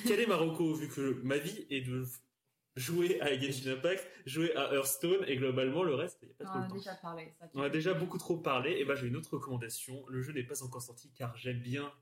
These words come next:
Speaker 1: dire des choses comme ça, mais la démo est là. La démo numéro deux.
Speaker 2: Donc ça va, t'as le droit d'en parler.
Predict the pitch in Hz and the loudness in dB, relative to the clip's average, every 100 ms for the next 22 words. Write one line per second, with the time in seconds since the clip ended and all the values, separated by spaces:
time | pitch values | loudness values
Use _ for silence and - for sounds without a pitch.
0 | - 120 120 120 127 123 196 202 226 190 | -4 -2 -2 -4 -4 -2 0 4 4 4
1 | 185 170 160 143 175 - _ _ - 127 | 2 4 4 2 0 -6 _ _ -2 0
2 | 143 165 170 190 208 165 165 151 170 208 | 2 2 2 2 2 4 2 0 -2 -2
3 | 214 214 202 185 185 180 - - _ _ | -2 0 0 0 -4 -10 -18 -20 _ _
4 | - 170 170 | -14 -12 -12